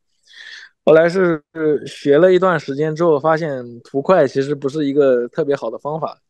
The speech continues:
就是老想着Chat G P T就把东西往里面一塞，哎，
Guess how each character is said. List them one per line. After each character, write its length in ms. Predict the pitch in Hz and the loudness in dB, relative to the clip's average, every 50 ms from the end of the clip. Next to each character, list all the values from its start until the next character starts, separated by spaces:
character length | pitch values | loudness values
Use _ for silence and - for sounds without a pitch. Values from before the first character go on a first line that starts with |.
| _ _ | _ _
就 100 | - 147 | -4 -4
是 120 | 143 139 135 | -2 -2 0
老 180 | 123 113 127 | 2 2 2
想 180 | 135 135 113 107 | 2 0 -4 -6
着 80 | 113 113 | -6 -6
Chat 240 | - 147 147 139 | -4 -4 -4 -4
G 140 | 139 139 147 | -4 -8 -8
P 100 | 147 156 | -10 -10
T 300 | 151 165 165 170 165 165 | -8 -6 -6 -4 -6 -4
就 140 | 160 156 139 | -2 -2 0
把 180 | 127 120 110 - | 2 2 0 0
东 180 | - 139 143 | -2 -6 -4
西 120 | 139 151 147 | -2 -2 0
往 120 | 147 143 | 0 0
里 60 | 131 | -2
面 160 | 117 110 117 | -4 -8 -8
一 60 | 131 127 | -8 -6
塞， 360 | - - 127 127 131 139 - _ _ | -4 0 0 0 0 -2 -6 _ _
哎， 200 | 135 135 151 | -4 -4 -4